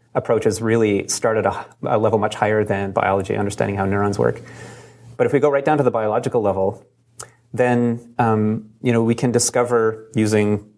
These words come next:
methods that I, we talked about in our previous book,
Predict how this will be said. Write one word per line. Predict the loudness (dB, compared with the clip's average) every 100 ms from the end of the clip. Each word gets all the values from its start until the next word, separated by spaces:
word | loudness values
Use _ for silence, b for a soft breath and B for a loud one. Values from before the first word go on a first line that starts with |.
| -6
methods | -4 0 -2 0
that | 0 -2 -4 -16 -16 _
I, | -6 -2
we | -2
talked | -2 -6
about | -4
in | -4
our |
previous | -2 -4 -2
book, | -2 -4 -8